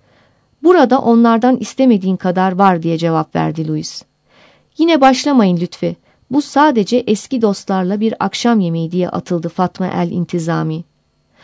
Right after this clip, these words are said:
Raymond Doucet de oradaydı. Lütfi hayatında hiç filozof görmemiş olan Nadia'yı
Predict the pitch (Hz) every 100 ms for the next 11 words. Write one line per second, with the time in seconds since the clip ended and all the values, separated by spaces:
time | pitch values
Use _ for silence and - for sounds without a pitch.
0 | - _ 185 226 233 226 254 233 - 190
1 | 165 156 170 160 165 160 165 170 _ _
2 | _ _ _ - 208 254 - 285 226 214
3 | 208 - 214 220 214 320 - - 208 196
4 | 214 - 233 240 185 170 - - 175 170
5 | 175 202 185 180 185 254